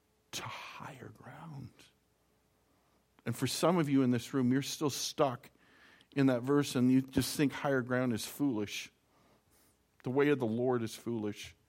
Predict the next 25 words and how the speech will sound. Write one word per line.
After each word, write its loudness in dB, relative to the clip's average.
because 0
you 4
haven't 4
accepted 2
the 0
beautiful 4
message 0
of 0
the -2
cross 2
of -4
Jesus -2
Christ 0
that -6
says -2
this, -2
"You 4
need 6
a -2
Savior, 2
and 0
you 2
can't -2
save -2
yourself. -10